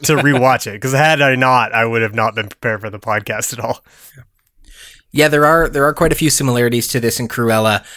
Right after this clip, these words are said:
Speaker 2: And actually, uh, before, I don't wanna forget to mention this, but I would actually love to recommend some movies that are similar to this. Um, for anyone who might wanna watch films where there is some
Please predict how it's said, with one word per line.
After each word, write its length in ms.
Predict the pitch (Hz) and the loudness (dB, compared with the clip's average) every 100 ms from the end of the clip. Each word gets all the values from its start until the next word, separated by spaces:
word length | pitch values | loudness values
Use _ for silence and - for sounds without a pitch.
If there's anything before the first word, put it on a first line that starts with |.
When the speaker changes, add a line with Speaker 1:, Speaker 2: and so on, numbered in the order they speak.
| - | -10
Speaker 2:
And 80 | - | -2
actually, 420 | 135 - 151 139 | -2 0 -2 -4
uh, 120 | 123 | -6
before, 280 | 113 113 143 - | -6 -4 -2 0
I 80 | |
don't 100 | 131 | 2
wanna 120 | 156 156 | 2 0
forget 460 | - 101 107 110 | -2 -8 -8 -8
to 60 | - | -4
mention 300 | 135 135 151 | -4 -4 -4
this, 160 | 160 - | -6 -4
but 100 | 120 | 0
I 80 | |
would 120 | 117 117 | 0 0
actually 260 | 139 226 | -2 -2
love 640 | 143 107 113 117 113 113 - _ _ _ | -4 -2 2 2 0 -8 -14 _ _ _
to 100 | - | -8
recommend 880 | 135 120 117 120 107 104 104 117 113 - _ _ _ _ _ _ _ - | -4 -2 -2 -4 -4 -6 -4 -6 -6 -10 _ _ _ _ _ _ _ -6
some 220 | - 131 | -2 -2
movies 600 | 113 113 127 135 147 - - | -2 -2 2 2 2 -2 -4
that 180 | 120 110 | -2 -2
are 80 | 107 | 0
similar 340 | - 127 135 | -2 0 0
to 80 | 143 | 0
this. 400 | 143 185 - - - | 2 0 -2 -8 -4
Um, 260 | 120 113 110 | -2 -2 -2
for 120 | 139 | -2
anyone 360 | 135 156 160 | 0 0 -2
who 360 | 160 156 139 135 | -2 0 0 -2
might 260 | 123 123 120 | 0 0 0
wanna 220 | 120 120 | 0 0
watch 500 | 120 113 - - - - - - | 0 0 0 -2 -4 -8 -20 -18
films 720 | - - 135 131 135 135 117 - | -6 0 2 2 0 -2 -4 -6
where 300 | 113 117 113 | -4 -2 0
there 240 | 117 113 | 0 0
is 480 | 113 110 107 104 - _ _ _ _ - | 0 -2 -4 -4 -6 _ _ _ _ -8
some 720 | - 143 139 143 147 143 | -2 2 2 0 -6 -8